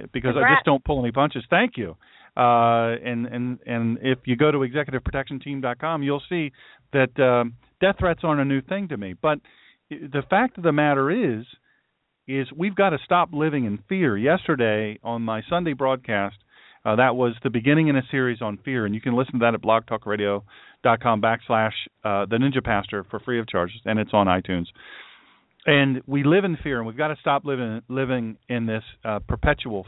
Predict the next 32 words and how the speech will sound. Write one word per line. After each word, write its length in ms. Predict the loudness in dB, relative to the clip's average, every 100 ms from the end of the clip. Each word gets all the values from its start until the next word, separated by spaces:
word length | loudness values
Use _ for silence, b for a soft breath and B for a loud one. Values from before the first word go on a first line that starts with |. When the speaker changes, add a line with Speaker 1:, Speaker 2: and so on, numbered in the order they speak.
| -6
Speaker 1:
fear. 360 | -2 -2 -2 -8 B B B
Listen, 300 | 0 0 0
I 320 | 0 2 2
have 180 | 0 -4 -6 0
so 180 | 4
appreciated 500 | 4 2 -4 -4 -4
having 300 | -2 -2 -2
you 120 | -4 -4
on. 200 | -4 -6
I 120 | -8
think 240 | -8 -10 -6
you 120 | -4
have 120 | -2
a 40 |
lot 280 | 0 0 0
more 180 | -2 -6
to 100 | -6 -6
say, 160 | -4
and 100 | -4
unfortunately 540 | -6 -6 -6 -6 -4 -2
we're 140 | 0
out 140 | 0
of 100 | -2
time. 400 | -4 -2 -2 -4 -8 B B B
But 100 | 2
I 120 | 4 4
wanna, 420 | 0 -4 -6 -8 -8
I 80 | -6
wanna 300 | 0 2 2 2
say, 440 | 2 2 0 -6
uh, 360 | -8 -6 -6 -8
this 260 | 0 2 2